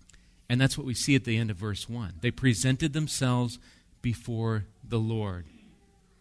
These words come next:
or before God. The scene, it's kind of reminiscent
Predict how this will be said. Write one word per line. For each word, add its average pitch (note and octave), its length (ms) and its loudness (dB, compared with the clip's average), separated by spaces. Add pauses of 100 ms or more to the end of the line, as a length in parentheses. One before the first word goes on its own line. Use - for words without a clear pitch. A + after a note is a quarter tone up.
(640)
or G#2 100 -6
before A2 400 -4
God. G2 520 -2 (840)
The B2 280 0
scene, D3+ 400 8
it's B2+ 100 2
kind C#3+ 240 4
of C#3 120 6
reminiscent C3+ 720 6